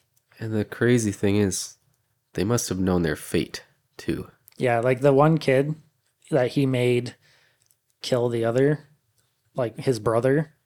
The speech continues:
Speaker 2: and then eat him, like, that's just, I can't even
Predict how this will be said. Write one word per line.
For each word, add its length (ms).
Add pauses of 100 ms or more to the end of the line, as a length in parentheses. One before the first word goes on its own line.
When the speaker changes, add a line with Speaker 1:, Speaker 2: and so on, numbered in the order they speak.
(120)
Speaker 2:
and 160
then 360 (180)
eat 160
him, 300 (100)
like, 120
that's 200
just, 400
I 60
can't 200
even 340